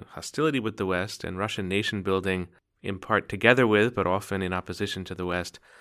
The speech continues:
uh, the literature is a marvelous guide. But I think also, and this is the,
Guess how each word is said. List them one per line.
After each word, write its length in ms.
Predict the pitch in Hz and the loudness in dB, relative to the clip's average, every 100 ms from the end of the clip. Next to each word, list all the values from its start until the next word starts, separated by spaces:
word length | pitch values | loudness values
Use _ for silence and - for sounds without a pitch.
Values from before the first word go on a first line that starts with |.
| - _ - | -20 _ -10
uh, 120 | 92 | -8
the 100 | 95 | -4
literature 420 | 98 101 - 95 | -2 -2 -4 -6
is 120 | 90 | -6
a 40 | 92 | -4
marvelous 680 | 90 87 87 85 82 - - _ _ _ _ - | -4 -4 -4 -6 -6 -12 -16 _ _ _ _ -12
guide. 440 | - 147 156 95 - | -4 -2 0 -2 -4
But 120 | - | -6
I 60 | 113 | -8
think 280 | - - - | -8 -8 -4
also, 580 | 120 123 120 110 104 104 _ | -2 -2 0 0 0 -4 _
and 120 | - - | -14 -14
this 180 | - | -14
is 80 | - | -16
the, 280 | - 95 | -10 -8